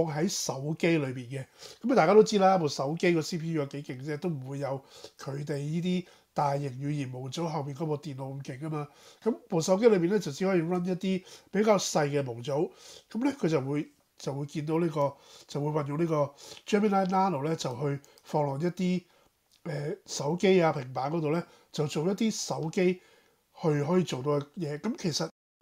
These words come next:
噉Gemini到底有幾勁咧？噉Google喺佢嘅頁面嗰度咧，都做咗一個比較啦，就將佢哋最勁嗰個Gemini Ultra呢個模組咧，就同呢個Open A I嘅G P T 四去比較嘅。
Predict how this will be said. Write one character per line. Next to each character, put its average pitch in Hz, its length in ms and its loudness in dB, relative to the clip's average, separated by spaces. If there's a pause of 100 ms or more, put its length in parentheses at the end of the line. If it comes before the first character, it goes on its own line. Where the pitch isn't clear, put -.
(560)
噉 233 160 -8
Gemini 135 800 -2 (140)
到 180 260 0
底 175 200 -2
有 170 160 2
幾 143 220 -4
勁 143 200 -4
咧？ 160 140 -2
噉 165 200 -6
Google 190 400 -4
喺 170 160 -4
佢 143 120 -2
嘅 127 80 -6
頁 131 160 -18
面 135 180 -12
嗰 147 80 -6
度 135 100 -4
咧， 139 140 2 (420)
都 240 300 4
做 135 200 -4
咗 151 220 2
一 151 40 -6
個 147 120 0
比 131 220 -6
較 123 260 -2
啦， 135 220 2
就 131 160 -4
將 185 240 0
佢 147 80 0
哋 123 140 -4
最 143 180 -2
勁 131 280 -6
嗰 135 100 -6
個 139 180 0 (400)
Gemini 220 640 4
Ultra 208 640 -2
呢 175 120 0
個 160 120 -2
模 120 160 -8
組 147 140 -6
咧， - 120 0 (340)
就 139 140 -4
同 131 220 -6
呢 180 60 0
個 165 100 0
Open 180 360 2
A 160 80 0
I 165 140 0
嘅 170 140 -6
G - 260 -4
P 180 100 0
T 190 120 -4
四 - 280 -6
去 135 160 -4
比 135 200 -8
較 131 280 -2
嘅。 127 140 -8